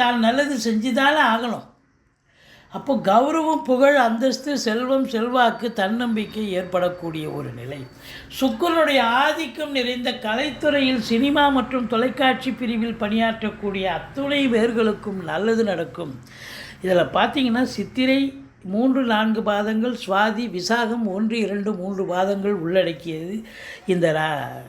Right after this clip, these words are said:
நட்சத்திரத்தில் பிறந்தவர்களுக்கு, இந்த ராசியில் பிறந்தவர்களுக்கு இந்த வாரம் சுமாரா இருக்குமா, சூப்பரா இருக்குமான்னா சூப்பராவே இருக்குங்க. சாதனை புரியக்கூடிய நேரம், சரித்திரம் படைக்கக்கூடிய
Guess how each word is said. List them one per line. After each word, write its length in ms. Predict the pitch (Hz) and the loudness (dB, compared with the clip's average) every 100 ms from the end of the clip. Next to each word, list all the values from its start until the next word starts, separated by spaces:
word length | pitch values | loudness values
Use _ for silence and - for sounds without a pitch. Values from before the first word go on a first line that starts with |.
| - | -4
நட்சத்திரத்தில் 800 | 180 180 233 233 233 226 233 226 | -4 2 2 2 0 0 -4 -2
பிறந்தவர்களுக்கு, 760 | 190 196 196 180 165 170 165 233 226 - | -2 2 2 2 0 -4 -4 -8 -8 -6
இந்த 220 | 180 175 160 | -4 -2 -2
ராசியில் 500 | 165 220 226 226 226 | -2 0 0 0 0
பிறந்தவர்களுக்கு 760 | 185 180 180 170 160 165 151 226 170 | -2 -2 0 0 -2 -6 -6 -6 -6
இந்த 200 | 151 143 143 | -6 -6 -2
வாரம் 400 | 175 202 202 208 - - - - - - | -2 -2 -6 -10 -20 -20 -20 -20 -20 -16
சுமாரா 540 | - 196 208 226 233 233 | -6 2 4 6 4 2
இருக்குமா, 360 | 196 - 175 196 214 | 0 -4 -8 -6 -8
சூப்பரா 520 | - 220 226 240 226 214 | -4 -4 -4 -2 -2 -2
இருக்குமான்னா 540 | 175 - 160 156 170 196 | -4 -6 -8 -8 -8 -8
சூப்பராவே 920 | - 226 302 330 - 302 269 233 202 220 | -2 0 2 2 2 4 4 4 2 0
இருக்குங்க. 400 | 202 175 170 170 226 220 | -2 -6 -10 -10 -10 -8
சாதனை 680 | 170 185 262 302 320 320 320 | -2 4 4 4 0 -2 -4
புரியக்கூடிய 840 | 220 254 262 262 262 226 226 202 214 220 | -4 -4 0 -2 -2 -4 -4 -2 -2 -4
நேரம், 440 | 160 165 175 170 139 - - - - - - | -4 -2 0 -2 -8 -16 -18 -18 -18 -16 -4
சரித்திரம் 640 | 208 233 294 - 311 302 285 | 2 2 2 0 0 0 0
படைக்கக்கூடிய 840 | 233 220 233 247 226 - 196 175 | -2 -2 -4 -6 -6 -6 -10 -8